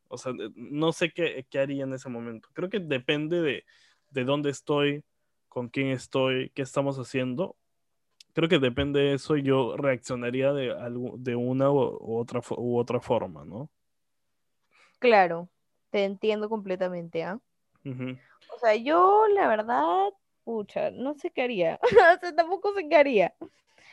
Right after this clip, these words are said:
Speaker 2: Sería como, no sé, a mí tampoco me gusta esto de, de mostrar, eh, tanto cariño en un lugar público. O sea, como que
Speaker 1: Ajá.
Speaker 2: besito, agarradita de mano, ya, eso está bien, ¿no? Pero,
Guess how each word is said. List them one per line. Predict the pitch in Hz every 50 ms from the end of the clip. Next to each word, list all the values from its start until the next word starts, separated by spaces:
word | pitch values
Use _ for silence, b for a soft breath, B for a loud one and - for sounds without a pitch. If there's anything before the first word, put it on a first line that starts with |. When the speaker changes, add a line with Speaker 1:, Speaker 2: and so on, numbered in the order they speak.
| b b _
Speaker 2:
Sería | - - 226 240 247 277
como, | - 311 269 240 208 185 - - - - 117 123 - -
no | 247 262
sé, | - - 247 190
a | 220
mí | 247 311 -
tampoco | 427 415 427 403 453 415
me | 330 233
gusta | 214 226 - - 262 262
esto | 262 - 294
de, | 285 269 226 190 180 b b b b b b b _ -
de | 220 214
mostrar, | 202 196 196 196 - _ 220 214 214 214 214 220 - - _
eh, | - 233 220 208 196 190 185 180 175 170 160 165 160 - _
tanto | 202 202 208 196 - 233 -
cariño | - - - - 208 247 277 285 262 240 214 190 185 190
en | 208 226 - - - -
un | 294 277 349
lugar | 359 262 285 320 415 403 -
público. | 320 302 285 247 202 202 - - 202 208
O | 233
sea, | 226 - 220 190 202
como | 220 220 131 127
que | 127 127 123 123 131 131
Speaker 1:
Ajá. | - _ _ _ _ _ _ _ _ _
Speaker 2:
besito, | - 240 240 233 - 302 262 254 247 247 240 226 214 208 196 - 196
agarradita | 185 180 190 190 202 190 196 214 - 233
de | 202
mano, | 196 185 185 190 185 180 175 175 170
ya, | 175 175 165 160 147
eso | 190 220 254
está | - - 262
bien, | 240 226 196 165 156 160
¿no? | 160 165 208
Pero, | - 190 180 160 156 -